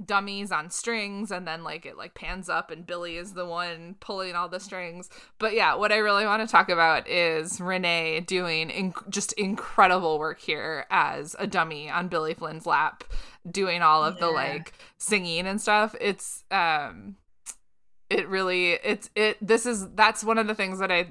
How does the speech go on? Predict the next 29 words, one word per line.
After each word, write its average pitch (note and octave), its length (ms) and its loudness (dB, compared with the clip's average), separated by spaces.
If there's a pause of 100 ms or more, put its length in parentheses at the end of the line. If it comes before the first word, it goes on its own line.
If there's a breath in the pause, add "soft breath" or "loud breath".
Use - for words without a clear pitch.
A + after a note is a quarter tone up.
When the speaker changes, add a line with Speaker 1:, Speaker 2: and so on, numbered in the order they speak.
Speaker 1:
that F3+ 120 2
I E3+ 100 2
think E3+ 200 -4
of E3+ 120 0
when D#3+ 120 0
I D#3+ 60 0
think D#3+ 180 -6
of, D#3+ 100 -6
like, D3+ 200 -6
this F3 200 -4
is, E3+ 380 -6 (360)
she B3+ 260 4
is A3 160 6
doing G3 300 0
stuff F#3 220 0
here F3+ 160 2
that E3 160 0
we E3+ 140 -2
don't C#3 160 -4
talk - 240 -4
about - 320 -6
because, G3 260 -2
like, F3+ 160 -2
we F#3 140 2
don't F3+ 180 4
think G3 160 -2
about E3+ 300 2
Speaker 2:
Mm-hmm. F3 80 -2
Speaker 1:
how D#3 440 4